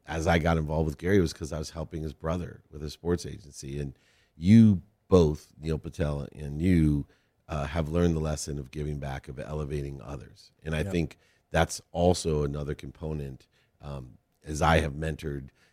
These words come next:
Speaker 1: young guys like Neil Patel when he was nineteen and Jeff Fensters and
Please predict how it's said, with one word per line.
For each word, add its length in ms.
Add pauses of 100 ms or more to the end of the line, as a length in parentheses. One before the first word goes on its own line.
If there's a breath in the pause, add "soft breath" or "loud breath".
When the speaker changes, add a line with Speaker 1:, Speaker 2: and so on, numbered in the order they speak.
Speaker 1:
young 440
guys 300
like 220
Neil 220
Patel 300
when 80
he 60
was 120
nineteen 600
and 160
Jeff 240
Fensters 600
and 200